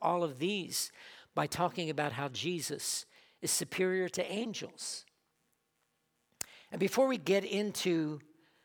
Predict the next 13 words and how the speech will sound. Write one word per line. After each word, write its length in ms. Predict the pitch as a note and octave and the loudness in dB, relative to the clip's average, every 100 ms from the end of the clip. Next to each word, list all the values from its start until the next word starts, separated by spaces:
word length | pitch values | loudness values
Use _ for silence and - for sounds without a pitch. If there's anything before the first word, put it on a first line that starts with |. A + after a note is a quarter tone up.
| _ _ _ - - - _ _ _ - | _ _ _ -20 -20 -20 _ _ _ -8
the 100 | - | -8
passage 680 | - - G#3+ - G3+ C#3+ C3 | 0 4 6 6 2 0 -2
that 140 | D3+ | -2
is 120 | D3 | -2
before 520 | B2 D3+ - G3+ F#3 | -2 -6 -2 2 4
us, 220 | C#3 C3+ E3 | 2 0 -2
and 80 | |
don't 160 | E3 G3 | 0 0
get 220 | F3+ E3+ | 0 0
nervous 460 | D#3 E3 C#3+ D3 - | 0 0 0 -2 -4
because 300 | D3+ D3+ C#3 | -4 -4 -4
I 100 | D#3 | -2
know 300 | D#3+ D#3 | 0 0